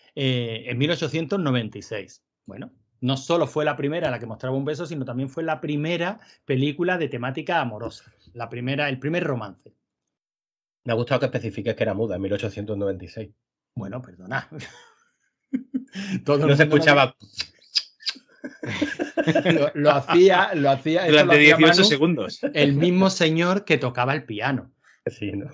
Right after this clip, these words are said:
Speaker 2: <laughs>
Speaker 1: De todas maneras
Speaker 2: Se apretaba la boca contra el codo y hacía un
Speaker 1: <laughs> Ya sabes que hay a quien le gusta decir que el cine mudo de mudo tenía poco.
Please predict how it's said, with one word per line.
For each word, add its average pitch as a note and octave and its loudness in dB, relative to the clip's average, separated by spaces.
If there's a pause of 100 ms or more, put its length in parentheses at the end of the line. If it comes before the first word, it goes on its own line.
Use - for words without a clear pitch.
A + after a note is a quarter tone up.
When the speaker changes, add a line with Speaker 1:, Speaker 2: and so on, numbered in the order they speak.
Speaker 2:
<laughs> - 4
Speaker 1:
De D3 4
todas C3+ 2
maneras D#3 2 (360)
Speaker 2:
Se - -4
apretaba C3+ 2
la C3+ 2
boca C3+ 0
contra C3+ -2
el C3 -4
codo C#3+ 4
y D3 2
hacía B2 2
un C#3+ -4 (280)
Speaker 1:
<laughs> G3+ -4
Ya E3 4
sabes F#3 2
que C#3 4 (240)
hay C#3+ 2
a E3 0
quien D#3 -2
le C3 0
gusta C3+ -2
decir E3 0
que C#3 2
el B2 0
cine C#3+ -2
mudo D3+ -2
de D#3+ -2
mudo C3+ 0
tenía C#3 0
poco. C3+ -4